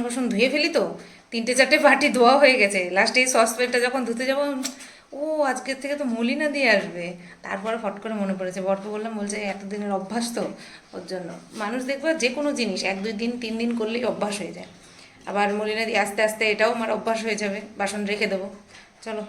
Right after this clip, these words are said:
এগুলো ছাড়াই, আর কি করব। তো দেখো, দুটো পেঁয়াজ ভাজা বসিয়েছি, আর তেল কিন্তু একদমই অল্প, দেখে নাও এখন। হ্যাঁ, নতুবা প-, তো সবাই বলো,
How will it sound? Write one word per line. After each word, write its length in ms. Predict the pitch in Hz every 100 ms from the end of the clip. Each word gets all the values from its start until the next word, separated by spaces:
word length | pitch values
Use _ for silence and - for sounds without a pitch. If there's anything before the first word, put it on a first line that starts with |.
| -
এগুলো 280 | - 202 208
ছাড়াই, 340 | 208 202 185 185 -
আর 100 | 190 175
কি 80 | 170
করব। 280 | 170 165 180 196 - _ _ _ _ _ _ _ _ _ _ _ _ _ - - - -
তো 80 |
দেখো, 220 | 247 254 294
দুটো 300 | 247 247 269
পেঁয়াজ 380 | 247 240 254 - - - -
ভাজা 300 | 190 220 247
বসিয়েছি, 520 | 240 233 262 262 330 339 - - - - -
আর 280 | 196 208 202 214 762 -
তেল 200 | 254 247 254
কিন্তু 260 | 247 -
একদমই 420 | 233 214 214 220 220
অল্প, 380 | 190 185 175 185 - -
দেখে 200 | 208 240
নাও 200 | 233 226
এখন। 260 | 226 214 277 349 - - -
হ্যাঁ, 220 | 240 294 196
নতুবা 320 | 202 196 214
প-, 180 | 214 196 -
তো 120 | 202
সবাই 280 | 202 202 220
বলো, 220 | 202 214